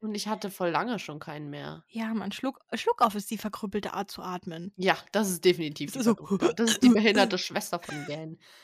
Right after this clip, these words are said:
Speaker 2: <laughs> Ah, einfach immer halb krepiert beim, beim Schluckauf, ey. Boah, ey, ich hab auch immer so übel das Talent, rund-, so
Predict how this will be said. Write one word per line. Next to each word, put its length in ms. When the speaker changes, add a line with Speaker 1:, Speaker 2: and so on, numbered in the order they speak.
Speaker 2:
<laughs> 60
Ah, 340
einfach 260
immer 180
halb 160
krepiert 380
beim, 340
beim 320
Schluckauf, 500
ey. 260
Boah, 220
ey, 240
ich 140
hab 100
auch 120
immer 260
so 200
übel 220
das 120
Talent, 440
rund-, 220
so 180